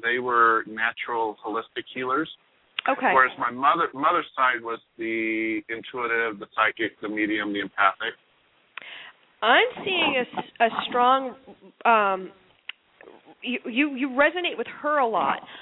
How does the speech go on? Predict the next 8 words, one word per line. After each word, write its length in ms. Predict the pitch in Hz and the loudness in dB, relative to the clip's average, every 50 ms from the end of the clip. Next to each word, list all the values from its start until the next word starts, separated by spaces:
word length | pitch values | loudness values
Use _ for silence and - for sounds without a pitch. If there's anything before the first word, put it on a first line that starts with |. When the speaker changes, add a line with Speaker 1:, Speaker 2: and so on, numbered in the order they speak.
| - - _ - | -20 -14 _ 2
Speaker 2:
along 420 | 247 240 254 262 254 254 254 262 254 | 4 4 6 6 6 6 4 4 2
that 180 | 247 214 214 214 - | 0 -2 -2 -2 -2
side. 220 | 285 294 302 254 214 208 | 0 0 2 2 0 -2
I'm 100 | 233 - - | -2 0 2
actually 460 | 269 302 381 370 - - 339 311 - - - | 2 2 2 0 -4 -8 -8 -8 -8 -6 -6
seeing 420 | 302 294 311 269 220 175 202 190 - 196 | -4 -4 -2 -2 -4 -6 -6 -10 -2 2
that 220 | 226 226 214 202 - - _ _ - 208 | 4 4 4 4 2 -2 _ _ -6 0
that 260 | 214 233 220 220 190 | 4 4 6 6 4